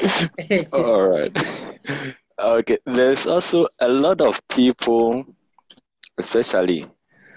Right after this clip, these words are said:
Speaker 2: when they come across a man of God, their,
Speaker 1: Mm.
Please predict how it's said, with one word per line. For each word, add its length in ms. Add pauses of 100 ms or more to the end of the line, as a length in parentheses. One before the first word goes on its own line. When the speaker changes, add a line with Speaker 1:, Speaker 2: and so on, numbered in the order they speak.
(180)
Speaker 2:
when 240
they 120
come 240
across 480
a 100
man 240
of 200
God, 300 (1300)
their, 760
Speaker 1:
Mm. 120